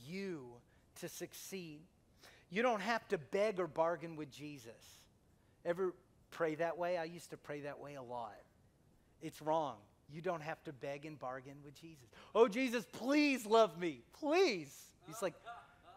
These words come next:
"Dude, I went to the cross for you. Do you not get this? Herein is love that Christ died for you while you were yet sinners.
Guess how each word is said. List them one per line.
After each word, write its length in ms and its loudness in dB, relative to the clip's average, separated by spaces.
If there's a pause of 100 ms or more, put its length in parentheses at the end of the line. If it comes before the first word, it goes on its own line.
"Dude, 260 0
I 80 6
went 380 -4
to 140 -8
the 100 -10
cross 500 -2
for 140 -8
you. 280 -4
Do 140 -10
you 180 -6
not 340 2
get 260 -4
this? 380 -4 (800)
Herein 320 4
is 140 0
love 240 10
that 160 6
Christ 340 4
died 300 8
for 60 0
you 180 2
while 180 12
you 140 4
were 100 10
yet 220 8
sinners. 240 -2